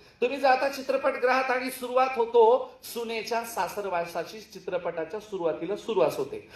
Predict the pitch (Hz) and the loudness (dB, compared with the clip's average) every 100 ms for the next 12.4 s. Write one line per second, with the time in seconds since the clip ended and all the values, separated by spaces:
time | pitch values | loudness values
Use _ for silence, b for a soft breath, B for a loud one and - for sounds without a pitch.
0 | B B - 240 262 294 302 294 294 262 | B B 8 10 10 8 8 8 8 4
1 | 254 254 262 277 262 240 226 247 254 262 | 6 6 8 8 10 8 10 8 8 8
2 | 262 233 - 262 269 233 233 233 262 254 | 4 -4 2 6 8 6 2 -2 2 4
3 | 247 254 247 233 233 233 233 220 208 226 | 4 4 2 6 6 6 6 6 4 4
4 | 214 220 233 220 220 214 220 220 226 214 | 4 4 0 4 4 4 0 6 8 8
5 | 170 - B B 240 233 233 254 269 - | 6 -6 B B -2 6 10 10 10 6
6 | 247 247 226 233 233 233 294 349 - - | 6 6 4 2 4 6 6 4 -4 -12
7 | - 226 214 233 226 226 226 214 220 214 | 4 4 6 6 8 10 8 8 2 2
8 | 156 214 226 208 202 226 226 202 208 170 | 4 8 8 8 2 0 2 4 4 2
9 | - - b - 220 185 214 233 247 254 | -2 -18 b 8 8 10 6 6 0 2
10 | 254 240 202 220 226 240 226 233 220 202 | 4 4 2 4 8 10 8 6 2 -2
11 | 226 - 247 190 196 185 185 180 - 160 | -6 2 2 2 0 0 -2 -2 -4 -4
12 | 151 - - - | -6 -8 -16 -16